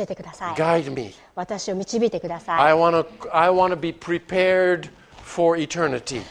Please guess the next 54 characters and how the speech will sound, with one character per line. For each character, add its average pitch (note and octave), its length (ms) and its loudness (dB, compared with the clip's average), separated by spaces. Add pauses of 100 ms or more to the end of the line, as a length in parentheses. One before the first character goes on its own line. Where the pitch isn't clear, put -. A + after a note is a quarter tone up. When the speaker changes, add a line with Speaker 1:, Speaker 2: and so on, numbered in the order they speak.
(120)
Speaker 1:
私 G3+ 400 -8
は F3+ 160 2
永 G3 60 0
遠 A#3 400 0
の G#3+ 100 -2
た G#3 160 -10
め A#3 240 -2
に F#3 180 -4
準 A3 260 0
備 G#3+ 120 2
を D#3+ 60 -4
し - 80 -12
た F#3 180 -4
い F3+ 60 -2
ん D#3+ 80 -8
で D#3 100 -14
す。 - 160 -12
Speaker 2:
I'll E3 380 8
allow D#3+ 960 8
the D3 60 2
training D3 580 -2
to C3 100 -6
come C3+ 200 -6
into C3 200 -4
my B2 260 -4
life. G#2 400 -8
Speaker 1:
私 G3+ 380 -10
の G#3 140 -6
人 A#3+ 240 -2
生 G#3 160 -4
の F#3 100 -4
中 F#3+ 220 -8
で F#3 100 -6
ト G3 160 -10
レ C4 220 6
ー - 20 6
ニ A#3+ 160 4
ン F#3+ 40 -2
グ F#3 60 -6
さ F3+ 160 -14
れ G3 220 -8
る F#3 60 -8
の D#3 180 -10
を D3+ 60 -12
許 F3+ 240 -8
し - 160 -8
ま F#3 100 -2
す。 D#3+ 80 2
Speaker 2:
I D#3+ 220 8
will E3 280 6
have E3 200 4
a D3 40 6
listening D#3 520 0
ear. C3 400 -4